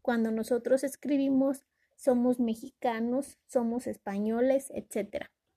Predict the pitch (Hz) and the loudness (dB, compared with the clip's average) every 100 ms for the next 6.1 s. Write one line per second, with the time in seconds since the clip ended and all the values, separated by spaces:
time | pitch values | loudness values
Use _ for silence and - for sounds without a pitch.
0 | _ _ _ _ _ _ _ _ _ _ | _ _ _ _ _ _ _ _ _ _
1 | _ _ - _ 285 269 269 277 294 277 | _ _ -20 _ 0 4 4 4 4 4
2 | 247 233 226 - 320 294 285 - 311 - | 4 4 0 0 2 2 0 0 -2 0
3 | 254 247 220 202 202 226 233 226 233 269 | 0 2 2 0 2 2 4 2 4 0
4 | - - 214 202 190 202 - 202 202 202 | -2 -2 0 0 -2 -4 -4 -4 -2 -2
5 | 226 220 220 233 247 269 349 370 427 294 | 0 2 0 0 2 2 0 0 0 0
6 | - | -2